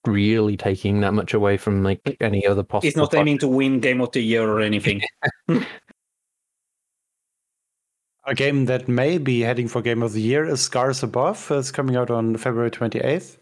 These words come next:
Speaker 3: By Serbian developer Mad Hat Games. Interestingly, it doesn't have a Wikipedia page. It links to the publisher, Pli-, Plaion, former
Speaker 1: It's,
Speaker 3: Koch
Speaker 1: um,
Speaker 3: Media.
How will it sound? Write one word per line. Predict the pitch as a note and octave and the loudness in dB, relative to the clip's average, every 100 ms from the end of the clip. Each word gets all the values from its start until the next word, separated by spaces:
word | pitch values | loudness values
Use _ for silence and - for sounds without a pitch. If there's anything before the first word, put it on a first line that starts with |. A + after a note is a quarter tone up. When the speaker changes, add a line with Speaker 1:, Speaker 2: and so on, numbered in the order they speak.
| _ - | _ -4
Speaker 3:
By | B2 A#2+ | 0 0
Serbian | A#2 C3 A#2 A#2 | 0 -2 -2 0
developer | A2+ G#2+ A2+ A2 | 0 0 -2 -2
Mad | G#2 A#2 C#3 | -2 0 0
Hat | E3 D#3 - | -4 -4 -2
Games. | D3+ F#3 G#3+ - - - _ - - | -2 -2 -6 -12 -16 -20 _ -16 -6
Interestingly, | A2+ C#3 C3 - B2+ B2 B2 | -2 -2 -2 -2 0 0 0
it | A2 - | -2 -2
doesn't | A#2+ A2 A2+ | -2 0 -2
have | G#2+ | -2
a | G2+ | -4
Wikipedia | A2 G2+ - A2 A#2+ C3+ | -4 -4 -4 -2 -2 -2
page. | E3 F3+ - | -4 -4 -4
It | A#2+ A#2 | -2 0
links | C#3 B2+ | -2 -4
to | - G#2+ | -4 -2
the | G#2 G2 G3 - - | 0 -2 -4 -16 -12
publisher, | - A2+ C#3+ - F3 E3+ | -6 -2 -2 -2 -2 -2
Pli-, | - A2 A2+ B2 | -2 0 0 0
Plaion, | - A#2 C3 E3+ G#3+ - _ _ _ _ _ _ - | 0 0 2 0 -6 -12 _ _ _ _ _ _ -4
former | - A2 A2 | 0 2 4
Speaker 1:
It's, | G#2+ | 2
Speaker 3:
Koch | G#2 - A#3 | 2 0 2
Speaker 1:
um, | |
Speaker 3:
Media. | A#2+ B2+ D3+ E3+ | 2 2 2 0